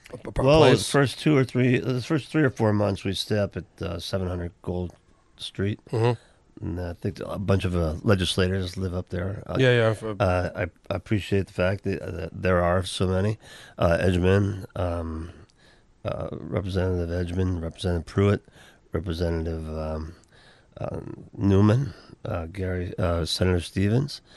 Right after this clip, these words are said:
Speaker 2: uh, Representative, uh, Drummond.
Speaker 1: That's quite a
Speaker 2: Um,
Speaker 1: group.
Speaker 2: oh, yeah.
Speaker 1: <laughs>
Speaker 2: Uh, Representative Lincoln, you know, I mean, there's a list. I mean, Seaton, Representative Seaton used to live above me the first year I was there. And, um,
Speaker 1: It's almost
Speaker 2: so
Speaker 1: like kinda coming here, it's almost like a,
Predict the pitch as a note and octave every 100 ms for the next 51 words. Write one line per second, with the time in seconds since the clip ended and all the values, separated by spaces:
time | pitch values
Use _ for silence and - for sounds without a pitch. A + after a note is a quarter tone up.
0 | - - _ - F#2 F2 E2+ F2+ E2+ E2+
1 | F2 E2+ E2 D#2+ D#2 D2+ D#2+ F2+ F#2+ A#2+
2 | A#2 _ - - - _ - C#3 E3 D#3+
3 | A#2+ C3 B2 - - G#2 F#3+ A#2+ - A#3
4 | A#3 A3 G3 F#3 - - G2 F#2+ G2 G#2+
5 | G#2 A#2 G#2 G2 B2+ - C#3+ D#3 D#3+ D3
6 | - - G#2+ G2+ G#2+ A#2+ A2 A#2 A#2+ A#2
7 | F#2 C#3 D#3 - G2+ G#2 G2+ - C3+ -
8 | A#2 G#2 - - - - A#2 A#2+ B2+ B2
9 | - C#3+ C3 B2 - A2+ B2+ A#2+ F#2 A#2+
10 | D3 E2+ - - _ - G2+ - A2+ G#2
11 | - E2 D#2 C#2 D#2 - - - _ -
12 | - - _ - F2 E2+ D#2+ D#2 D2+ D2
13 | C3+ A2+ A2+ A#2+ A2 - A2+ A2 G#2 A2+
14 | A2 G2+ G#2 F#2 -